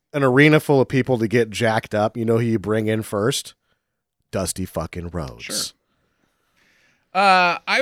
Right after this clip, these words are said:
Speaker 2: I, one thing that I, I don't think we declared about this is that it was written in seventy-two hours in a hotel room with just, uh,
Speaker 1: Sort of.
Speaker 2: McMahon and Hogan, right?
Speaker 1: Now, no, what happened is, and because of, uh, the, uh,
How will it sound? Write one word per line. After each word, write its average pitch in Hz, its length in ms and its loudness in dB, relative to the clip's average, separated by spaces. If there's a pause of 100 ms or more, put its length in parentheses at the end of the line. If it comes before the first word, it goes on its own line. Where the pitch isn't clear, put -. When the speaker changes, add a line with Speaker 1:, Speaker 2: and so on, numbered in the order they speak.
Speaker 2:
I, 160 140 -8 (140)
one 226 160 -6
thing 208 380 -6
that 143 200 -10
I, 147 340 -4
I 156 40 0
don't 165 240 -8
think 135 140 -20
we 113 100 -8
declared 98 400 -4
about 92 240 -4
this 98 240 -10
is 101 140 -14
that 110 160 -4
it 113 80 -4
was 113 220 -8
written 131 260 -4
in 110 80 -6
seventy-two 117 580 -4
hours 95 320 -2
in 90 100 -10
a 90 280 -6
hotel 110 420 -6
room 87 240 -8
with 87 180 -14
just, - 320 -4
uh, 107 60 0
Speaker 1:
Sort 107 320 6
of. 101 60 0
Speaker 2:
McMahon 104 340 0
and 101 220 -6
Hogan, 98 360 -8
right? 85 200 -10
Speaker 1:
Now, 165 400 6
no, 156 180 4
what 156 160 4
happened 185 380 4
is, 135 160 4
and 131 100 -2
because 135 300 -2
of, 123 160 0
uh, 113 260 4 (840)
the, 120 680 -2 (2250)
uh, 107 360 -2